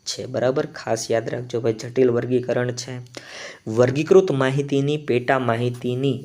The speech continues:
રજૂઆત માટે કઈ આકૃતિ ઉપયોગી છે? ભાઈ, વર્ગીકૃત માહિતીની પેટા માહિતીની રજૂઆત માટે કઈ આકૃતિ ઉપયોગી છે? આવું કીધું તો વિભાજિત સ્તંભાકૃતિ સાચો જવાબ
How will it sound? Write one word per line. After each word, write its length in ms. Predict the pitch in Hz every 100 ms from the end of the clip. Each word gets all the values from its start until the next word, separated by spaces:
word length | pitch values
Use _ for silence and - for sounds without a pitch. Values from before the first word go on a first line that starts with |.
| 110
રજૂઆત 540 | 110 110 135 139 139
માટે 280 | 117 120 123
કઈ 280 | 123 131 131
આકૃતિ 680 | - - - - 143 139 120
ઉપયોગી 520 | 110 110 107 120 107
છે? 220 | - 131 - _ - _ -
ભાઈ, 100 | 139
વર્ગીકૃત 720 | 107 113 113 135 143 156 160
માહિતીની 640 | 147 143 147 143 117 120 151
પેટા 520 | - 139 143 185 180
માહિતીની 640 | 170 156 156 156 156 151
રજૂઆત 480 | 131 127 139 139 139
માટે 260 | 139 139
કઈ 180 | 139 135
આકૃતિ 460 | 131 131 131 131 127
ઉપયોગી 540 | 131 139 135 123 117
છે? 220 | 110 -
આવું 300 | 123 127 143
કીધું 380 | 139 123 120 104 - - - - -
તો 100 | 127
વિભાજિત 720 | 127 113 110 120 120 143 143
સ્તંભાકૃતિ 1000 | - - 113 110 117 107 104 120 120 127
સાચો 360 | 123 123 - 110
જવાબ 420 | 123 117 120